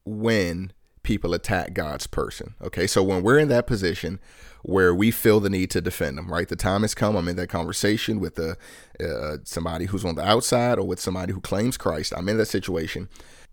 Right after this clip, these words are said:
What, what should my response be? Okay, so somebody's attacking God's person. Somebody doesn't like God. Somebody doesn't like Christ. Somebody doesn't like the Bible.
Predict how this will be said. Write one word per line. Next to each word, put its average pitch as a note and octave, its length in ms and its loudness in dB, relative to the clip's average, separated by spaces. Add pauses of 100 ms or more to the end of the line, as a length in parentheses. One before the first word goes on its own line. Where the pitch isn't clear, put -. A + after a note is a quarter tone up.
(160)
What, A2 800 4 (320)
what G2+ 300 4
should - 280 4
my F2+ 160 0
response E2+ 520 -4
be? - 260 -6 (580)
Okay, G#2 360 -2 (180)
so - 160 -6
somebody's G2 420 2
attacking G#2+ 420 0
God's B2+ 280 0
person. F2+ 380 -4
Somebody F2 340 -4
doesn't G#2 400 2
like F2+ 200 -4
God. A#1 340 -6
Somebody F2 260 -8
doesn't G#2 400 -2
like D#2+ 200 -6
Christ. - 340 -6
Somebody D#2+ 340 -6
doesn't A2 380 -2
like G2 180 -4
the - 80 -4
Bible. D2 460 -4